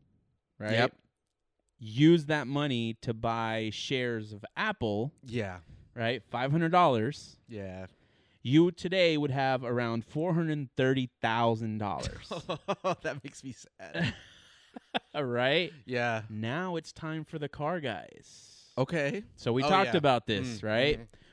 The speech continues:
Speaker 1: We can easily own a Porsche now, Randy.
Speaker 2: Yeah, or a piece of the Porsche
Speaker 1: A
Speaker 2: pie.
Speaker 1: piece of the Porsche pie.
Speaker 2: Yes.
Speaker 1: So their I P O is going public this week, and shares will be available at about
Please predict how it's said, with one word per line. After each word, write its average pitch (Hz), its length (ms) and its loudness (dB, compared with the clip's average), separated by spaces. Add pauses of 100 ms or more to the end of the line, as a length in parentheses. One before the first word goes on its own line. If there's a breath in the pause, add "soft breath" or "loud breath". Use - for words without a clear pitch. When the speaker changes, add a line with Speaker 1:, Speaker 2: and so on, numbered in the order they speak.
(100)
Speaker 1:
We 127 100 -4
can 147 220 -6
easily 202 480 0
own 185 240 -2
a 175 60 -2
Porsche 196 440 0
now, 156 300 4
Randy. 120 600 2
Speaker 2:
Yeah, 127 220 -4 (100)
or 139 200 0
a 123 60 -2
piece 180 260 -10
of 117 100 -8
the 117 80 -8
Porsche 107 300 -10
Speaker 1:
A 104 40 -16
Speaker 2:
pie. 131 300 2
Speaker 1:
piece 190 360 -4
of 180 120 -4
the 180 80 -4
Porsche 156 540 -2
pie. 117 500 -2
Speaker 2:
Yes. 101 220 -2
Speaker 1:
So 131 160 2
their 135 200 2
I 165 200 0
P 156 260 0
O 151 320 2
is 175 280 -4
going 165 320 -4
public 135 360 -8
this 131 180 -8
week, 127 280 -2 (320 soft breath)
and 120 180 -4
shares 143 480 -2
will 143 260 0
be 175 200 -4
available 139 640 -2
at 117 160 -8
about 113 400 -4